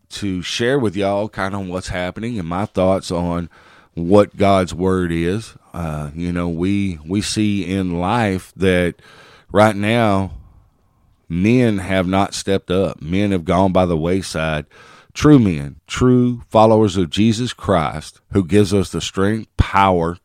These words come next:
courage, influence, gives us everything that we have to lead people to Christ.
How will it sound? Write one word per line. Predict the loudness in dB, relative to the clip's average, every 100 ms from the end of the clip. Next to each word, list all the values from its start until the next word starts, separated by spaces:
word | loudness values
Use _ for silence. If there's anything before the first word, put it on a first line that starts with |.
| -8
courage, | 0 2 4 2 -2 -8 -16 _ _ _ _ _
influence, | -4 -2 -4 -4 -2 0 -2 -4 -12 -20 -20 -20 2
gives | 4 4
us | 2 2
everything | 2 2 2 0
that | 0
we | 0 -2
have | -4 -4 -2 0 0 -2 -4 -8 -16 _ -20 -20 _
to | 0
lead | 2 2 4
people | 2 2 -2
to | -4
Christ. | -2 0 0 -4 -8